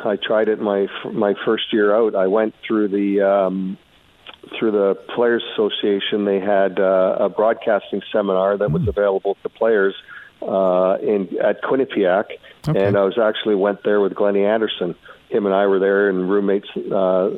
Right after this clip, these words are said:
Speaker 1: there for, for the, uh, program. And then I did a little bit with the, with the, uh, Canuck, um, Vancouver Canucks.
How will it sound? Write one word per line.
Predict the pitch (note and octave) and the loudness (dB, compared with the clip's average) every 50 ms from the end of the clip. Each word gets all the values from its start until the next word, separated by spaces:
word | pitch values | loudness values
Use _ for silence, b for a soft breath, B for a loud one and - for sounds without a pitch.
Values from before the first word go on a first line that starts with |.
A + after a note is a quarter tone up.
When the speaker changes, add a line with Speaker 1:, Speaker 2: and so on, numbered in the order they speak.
| - - | -8 -4
Speaker 1:
there | - G2+ G2 F#2+ G2 - - - | -2 0 2 2 0 -2 -2 -2
for, | G#2+ G2 F#2 F#2 G2+ - - - - - | 0 2 2 2 0 -2 -4 -10 -10 -2
for | G#2+ G#2 G2 | 0 0 2
the, | D#2+ G2 G2 G2 F#2+ G2 | 2 0 0 0 2 2
uh, | F#2+ F#2+ F#2 | 2 2 2
program. | - - - A#2+ A#2 A2 G#2 G2+ F#2 F2+ G2 A2 - B B B B B B B B - | 0 0 0 0 0 2 2 2 2 2 0 -2 -4 B B B B B B B B -6
And | - A2 G2+ G#2 | -2 0 0 2
then | G2+ G2+ | 2 2
I | G#2 G2 | 0 0
did | F#2+ A2+ A2+ | 2 0 2
a | G#2+ | 2
little | G#2+ G#2+ A2+ A#2+ A#2+ | 2 2 2 2 2
bit | A2 B2 B2 - | 2 0 0 0
with | A2 G#2+ - - - | 0 -2 -2 -2 -2
the, | A2+ G#2+ G#2 G#2 G#2 | 0 0 2 2 0
with | G2+ G2+ G#2 G2+ - - | 0 0 -2 -2 -2 -2
the, | - G2+ G2 G2 G2 G2 | -2 0 2 2 2 4
uh, | F#2+ F#2+ F#2 | 4 2 0
Canuck, | - - - G#2+ G#2 G2+ - - - - - - - | -2 -4 -2 0 0 -2 -2 -8 -10 -10 -10 -6 -2
um, | A2 F#2+ F#2 F#2 F#2 F#2 F#2 F2+ F2+ F2+ F2+ F2 - B B B B - - | 0 2 2 2 2 2 2 0 0 -2 -4 -4 -6 B B B B -6 -2
Vancouver | G#2 G2+ - - A2 G2 F2+ | -2 -2 0 -2 -2 -2 -2
Canucks. | - - G2+ G2+ F#2 F2+ - - | -2 -2 0 0 0 0 -2 -8